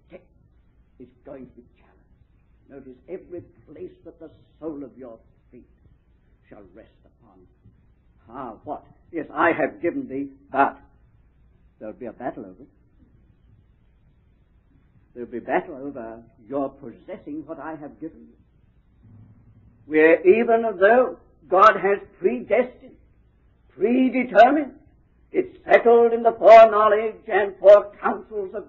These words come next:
God, it does not mean that we're going to come into it willy-nilly.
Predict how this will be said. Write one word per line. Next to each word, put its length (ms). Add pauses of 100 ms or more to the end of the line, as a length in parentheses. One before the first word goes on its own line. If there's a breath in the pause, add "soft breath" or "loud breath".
(160)
God, 300 (680)
it 80
does 180
not 280
mean 280
that 140
we're 120
going 200
to 60
come 240
into 440
it 160
willy-nilly. 680